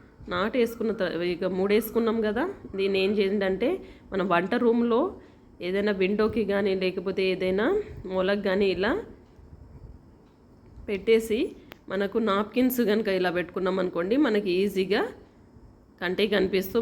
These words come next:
మనం చక్కగా యూజ్ చేసుకోవచ్చు కదా. మీరు కూడా ఈసారి ఇలా ట్రై చేయండి. ఇలా పెన్ను క్యాప్ని అయితే ఇలా యూజ్ చేసుకోవచ్చు చక్కగా టోఫన్ని. నెక్స్ట్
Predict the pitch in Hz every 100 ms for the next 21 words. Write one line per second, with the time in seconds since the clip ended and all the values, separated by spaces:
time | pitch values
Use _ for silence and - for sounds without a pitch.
0 | 202 185 190 185 170 190 208 180 175 175
1 | 175 175 175 170 175 160 165 285 403 -
2 | - - - - - - - - 214 196
3 | 185 196 180 196 180 175 160 175 170 165
4 | 170 170 262 311 202 190 - - - -
5 | 208 196 220 220 180 185 185 165 226 214
6 | 175 208 339 269 196 190 170 160 160 165
7 | - 156 165 151 175 156 - - 185 196
8 | 175 156 - - - - - - - -
9 | - - - - - - - - - -
10 | - - - - - - - - 185 180
11 | 185